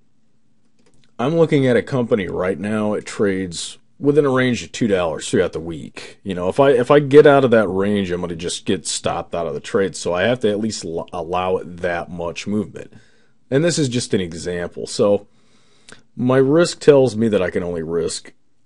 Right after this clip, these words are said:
a hundred bucks. So basically, this is telling me I can only purchase about fifty shares because per dollar movement, if I have fifty shares, I'm making fifty bucks. So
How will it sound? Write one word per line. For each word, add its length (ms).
a 40
hundred 380
bucks. 480
So 480
basically, 560
this 200
is 100
telling 300
me 120
I 80
can 140
only 160
purchase 400
about 240
fifty 300
shares 340
because 420
per 140
dollar 400
movement, 500
if 140
I 80
have 180
fifty 300
shares, 500
I'm 120
making 260
fifty 320
bucks. 500
So 560